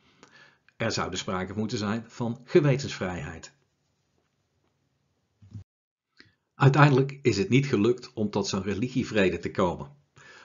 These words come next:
Radicale Calvinisten, die een minderheid vormden, wisten de macht naar zich toe te trekken. Hoe was dat mogelijk?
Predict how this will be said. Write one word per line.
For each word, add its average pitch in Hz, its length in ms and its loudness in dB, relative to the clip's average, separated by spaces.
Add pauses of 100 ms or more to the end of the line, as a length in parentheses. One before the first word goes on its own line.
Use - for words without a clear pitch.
Radicale 101 640 0
Calvinisten, 147 760 -2 (300)
die 87 160 -8
een 82 80 -2
minderheid 101 420 2
vormden, 90 500 -8 (220)
wisten 135 280 2
de 90 60 -4
macht 104 420 -4
naar 98 160 -6
zich 95 160 -8
toe 120 160 -2
te 107 120 -4
trekken. - 360 -10 (960)
Hoe 151 140 2
was 147 160 2
dat 117 120 -2
mogelijk? 131 500 0